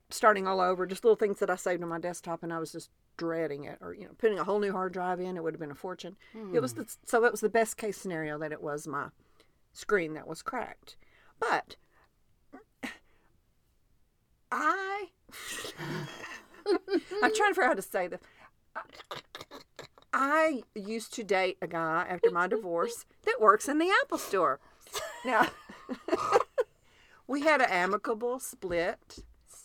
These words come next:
Speaker 1: But, I mean, how do you feel when you run into an ex? It's not comfortable.
Speaker 2: Well, I don't, it doesn't bother me. It's like,
Speaker 1: Okay.
Speaker 2: "Hey."
Speaker 1: Okay.
Speaker 2: I mean,
Speaker 1: Maybe it's too new, maybe.
Speaker 2: Well, yes.
Speaker 1: Yeah.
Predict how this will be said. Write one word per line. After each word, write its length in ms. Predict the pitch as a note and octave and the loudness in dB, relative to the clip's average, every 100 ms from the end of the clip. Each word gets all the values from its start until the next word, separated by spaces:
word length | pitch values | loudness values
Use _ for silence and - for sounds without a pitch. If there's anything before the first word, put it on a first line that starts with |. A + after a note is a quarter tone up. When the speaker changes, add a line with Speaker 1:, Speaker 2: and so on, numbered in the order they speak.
| - G4 _ _ _ _ _ _ _ | -18 -20 _ _ _ _ _ _ _
Speaker 1:
But, 180 | - C4+ - | -2 -2 0
I 60 | D4 | 0
mean, 140 | C#4+ | 0
how 180 | C#4+ G#4 | -2 0
do 60 | F4+ | 0
you 120 | D4 | 0
feel 320 | A3+ A3 G3 | -2 0 0
when 140 | F3+ F#3 | 2 -2
you 100 | F3+ | -2
run 180 | F3+ F3 | -2 -4
into 300 | F3+ - D#3 | -4 -2 -4
an 120 | - | -4
ex? 440 | - - - - - | -14 -20 -20 -20 -16
It's 140 | - - B4+ | -14 -10 -8
not 160 | - | -8
comfortable. 600 | - G#3+ - D#3+ - - - | -6 -6 -6 -14 -14 -12 -10
Speaker 2:
Well, 320 | C#4 E4+ E4 | -4 -4 0
I 140 | D#4+ D#4 | 0 2
don't, 240 | C#4+ - | 0 0
it 140 | - A3 | -4 -2
doesn't 280 | C4+ C4 | -2 -4
bother 320 | A3 C#4 C4 G3 | -4 -4 -4 -6
me. 260 | F3 - | -8 -8
It's 140 | A#3+ - | -8 -8
like, 120 | A3+ | -2
Speaker 1:
Okay. 200 | F4+ G4 | 0 2
Speaker 2:
"Hey." 420 | F4 E4+ F4+ F4+ E4 _ _ _ _ _ - | 2 2 0 -2 -4 _ _ _ _ _ -12
Speaker 1:
Okay. 460 | G3+ F#3+ E3 C#3 C3+ _ _ - | -10 -10 -12 -16 -18 _ _ -4
Speaker 2:
I 40 | D4 | -2
mean, 240 | C#4+ C4+ _ _ _ _ _ _ - | -2 -4 _ _ _ _ _ _ -8
Speaker 1:
Maybe 220 | C4+ G4 | -2 2
it's 240 | G4 - - | 2 0 -14
too 300 | - A3+ F#3+ | -6 -4 -2
new, 560 | F#3+ F#3 F#3+ G3 G#3 | -2 -2 -4 -4 -8
maybe. 400 | - G3+ G#3 G3+ | -10 -8 -8 -8
Speaker 2:
Well, 100 | G3 | -6
yes. 560 | A#3+ A#3 D#3 - - - - | 4 6 6 0 -6 -6 -10
Speaker 1:
Yeah. 160 | F3 | -12